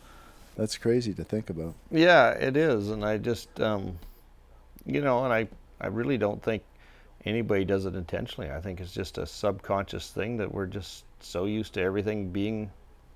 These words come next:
Speaker 2: as quick as we want it to be. And if it isn't, we're gonna
Speaker 1: Yeah.
Speaker 2: get a newer model s-, that is quicker, right?
Speaker 1: Yeah. Yeah. You know, it, it reminds me of Whole Foods.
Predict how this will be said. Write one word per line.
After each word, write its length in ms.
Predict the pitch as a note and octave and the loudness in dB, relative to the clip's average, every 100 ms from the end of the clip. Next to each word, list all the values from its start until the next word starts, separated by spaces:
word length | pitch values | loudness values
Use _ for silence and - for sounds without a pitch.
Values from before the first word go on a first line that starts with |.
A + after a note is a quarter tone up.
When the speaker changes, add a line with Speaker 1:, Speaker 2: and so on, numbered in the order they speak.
| - - - - | -20 -20 -20 -12
Speaker 2:
as 100 | G2 | -12
quick 260 | - A#2 - | 0 0 2
as 100 | A2 | 0
we 80 | G#2 | 2
want 220 | F#2+ B2 | 0 -2
it 100 | C#3 | -4
to 80 | D2+ | -8
be. 160 | D2 - - - | -8 -14 -20 -2
And 140 | A2+ A2+ | 2 4
if 120 | A#2 | 6
it 80 | A#2 | 8
isn't, 240 | C3+ A2 | 8 6
we're 140 | A2 | 2
gonna 200 | A2 A#2 | 4 4
Speaker 1:
Yeah. 60 | G2+ | 6
Speaker 2:
get 140 | A#2 G#2 | 4 4
a 40 | |
newer 320 | G#2 B2 B2 | 4 6 6
model 360 | G#2 G2+ G#2+ G2+ | 6 6 4 2
s-, 160 | - - | -2 -2
that 140 | A2 A2+ | 2 4
is 100 | C#3 | 2
quicker, 340 | - C2+ - - - - - - - - - - - - | 0 -6 -8 -16 -18 -4 -2 -2 -10 -20 -20 -20 -18 -8
right? 200 | G2+ B2 - - A#2 | -6 -6 -10 -12 6
Speaker 1:
Yeah. 300 | G#2+ B2+ D#3+ - - - - - - - - | 10 10 8 -2 -18 -20 -20 -20 -20 -8 2
Yeah. 320 | G2 A#2 B2 - - - - | 4 4 0 -8 -20 -6 6
You 100 | B2+ | 10
know, 180 | C3+ | 10
it, 240 | C3+ B2+ A#2 | 10 8 8
it 180 | A#2 A2+ | 6 6
reminds 380 | A2+ A2 A#2 A#2+ | 6 8 6 4
me 60 | |
of 120 | A2 | 4
Whole 200 | - A#2 A2+ | 6 4 6
Foods. 420 | C3+ G3+ - | 4 4 0